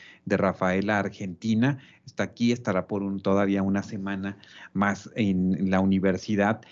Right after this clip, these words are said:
Y bueno, pues ella estará participando con una, con una conferencia el, eh, jueves nueve de marzo a las once de la mañana, ahí en el edificio V en el ixta,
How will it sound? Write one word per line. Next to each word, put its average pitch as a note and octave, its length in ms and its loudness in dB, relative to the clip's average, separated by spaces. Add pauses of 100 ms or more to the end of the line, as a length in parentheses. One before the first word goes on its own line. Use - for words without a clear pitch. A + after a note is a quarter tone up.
(160)
Y G#2 120 0
bueno, A2 260 2
pues G#2 280 0
ella A#2+ 460 -2
estará G2+ 400 -4
participando A#2 720 -6
con G#2 180 -8
una, A#2 460 -2 (360)
con A#2 160 0
una D3+ 200 2
conferencia C#3 840 2 (300)
el, G2 440 0
eh, G2 320 0 (120)
jueves C#3+ 320 4
nueve C3 180 4
de B2+ 120 2
marzo A#2+ 420 2
a - 20 2
las B2 180 -2
once A#2 220 -4
de B2+ 120 0
la G#2+ 100 0
mañana, A2 560 0
ahí G2+ 160 -2
en A2+ 100 2
el A#2+ 100 2
edificio G#2+ 520 2
V A2+ 180 4
en A2+ 120 2
el G2 140 0
ixta, E3 380 -2